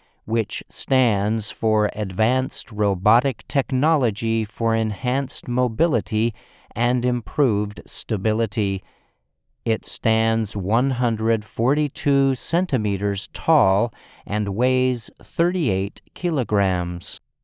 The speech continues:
The researchers said Artemis is one of only a few humanoid robots that can run. It can also jump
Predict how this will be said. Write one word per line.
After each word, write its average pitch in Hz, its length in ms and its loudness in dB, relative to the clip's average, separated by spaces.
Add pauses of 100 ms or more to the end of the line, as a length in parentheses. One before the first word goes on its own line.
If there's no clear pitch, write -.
(720)
The 107 200 0
researchers 107 1160 0
said 143 520 4 (140)
Artemis 113 840 4
is 117 320 0
one 123 260 2
of 117 200 0
only 131 360 0
a 127 100 2
few 147 680 2
humanoid 156 760 2
robots 113 880 -2
that - 280 -4
can 131 320 -2
run. 120 480 2 (680)
It 113 200 -2
can 104 240 0
also 120 420 2
jump 117 480 0